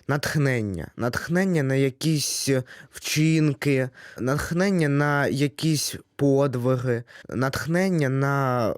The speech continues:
навчання. Тому що коли я чую музику, я розумію те, що життя продовжується, і з життя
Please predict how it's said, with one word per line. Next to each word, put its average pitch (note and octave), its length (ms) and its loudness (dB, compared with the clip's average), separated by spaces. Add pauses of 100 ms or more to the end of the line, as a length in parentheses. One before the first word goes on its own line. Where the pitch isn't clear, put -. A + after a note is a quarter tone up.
навчання. C3 1000 -2 (160)
Тому D#3 200 0
що - 140 -6
коли F3 220 0
я C3+ 300 0
чую C3+ 340 -2
музику, D#3+ 580 0
я D3 240 0
розумію D#3+ 420 2
те, C#3 120 -2
що C#3 160 -2
життя C#3+ 340 -2
продовжується, D3 840 0
і B2+ 160 0
з C3 60 -4
життя C#3+ 520 -2